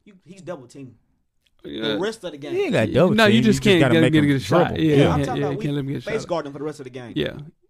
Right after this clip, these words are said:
Speaker 1: Twenty-three of 'em?
Speaker 2: Yeah.
Speaker 3: That's a lot of
Speaker 1: Come on, that
Speaker 3: threes,
Speaker 1: coach ought to be
Speaker 3: man.
Speaker 1: fired,
Speaker 2: That's
Speaker 1: whoever the
Speaker 2: crazy.
Speaker 1: coach is.
Speaker 2: Uh, throughout the season this year, he's had thirty-five, forty-eight, forty-six, and forty-four points against Thon Maker's team, um, last week.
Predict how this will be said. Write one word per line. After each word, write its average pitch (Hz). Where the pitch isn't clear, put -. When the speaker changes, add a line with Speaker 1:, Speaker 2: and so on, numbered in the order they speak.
Speaker 1:
Twenty-three 320
of 330
'em? 320
Speaker 2:
Yeah. 123
Speaker 3:
That's -
a 82
lot 92
of 87
Speaker 1:
Come -
on, 110
that 113
Speaker 3:
threes, 104
Speaker 1:
coach 82
ought 82
to -
be 90
Speaker 3:
man. 98
Speaker 1:
fired, 110
Speaker 2:
That's 156
Speaker 1:
whoever 135
the -
Speaker 2:
crazy. 143
Speaker 1:
coach 101
is. 87
Speaker 2:
Uh, 143
throughout 160
the 139
season 151
this 139
year, 143
he's 139
had 135
thirty-five, 147
forty-eight, 139
forty-six, 143
and 139
forty-four 175
points 139
against 127
Thon 139
Maker's 139
team, 135
um, 127
last 139
week. 139